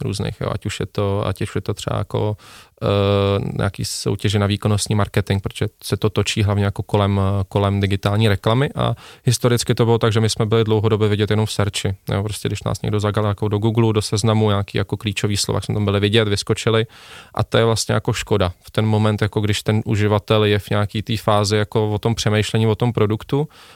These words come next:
a my jsme ho chtěli chytit jako napříč jako digitálem i v momentě, kdy nad tím úplně jako, že to aktivně nevyhledává, ale že to v té hlavě asi jako nějak má. Eh, v digitále dělá takový ty jako, eh, různý kroky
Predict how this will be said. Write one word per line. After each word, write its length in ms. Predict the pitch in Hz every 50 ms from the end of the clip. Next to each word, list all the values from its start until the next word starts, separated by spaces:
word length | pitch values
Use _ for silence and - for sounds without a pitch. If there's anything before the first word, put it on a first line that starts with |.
| _ _ -
a 400 | - 107 107 107 104 107 107 107
my 120 | 107 107
jsme 200 | - - - 117
ho 80 | 117 113
chtěli 280 | - - - 120 123
chytit 400 | 117 - - 107 - 127 113 -
jako 200 | 120 110 - 120
napříč 440 | 113 110 - - - - 113 - -
jako 220 | 110 - - 117 110
digitálem 580 | 113 107 95 110 - - 117 110 113 113 117 -
i 60 | - 113
v 60 | 107
momentě, 480 | 113 110 107 110 110 110 110 - 113
kdy 200 | 107 110 113 113
nad 120 | 110 110 -
tím 160 | - - 151
úplně 280 | 131 - - 123 113 113
jako, 180 | 113 - -
že 120 | 110 117 -
to 120 | - -
aktivně 320 | 127 - - 127 117 127
nevyhledává, 560 | 120 120 123 120 120 110 104 101 101 95 95 95
ale 120 | 98 101
že 100 | 101 104
to 100 | - 117
v 60 | -
té 120 | - 127 113
hlavě 200 | 123 127 131 135
asi 220 | 127 - - -
jako 180 | 127 - - 123
nějak 240 | 107 98 - -
má. 260 | - 117 120 131 139 143 - - - - - - _ -
Eh, 40 | - - 107 107 110 110
v 120 | 101 104 113
digitále 500 | 107 110 110 117 - 123 120 120 120 113
dělá 260 | 113 113 113 117 117
takový 300 | - 117 - 123 117 110
ty 120 | - 120
jako, 380 | 117 113 - - 123 120 113 107 - - -
eh, 40 | - 113 110 107
různý 320 | 113 113 104 98 123 117
kroky 460 | - - 110 104 - - 117 113 110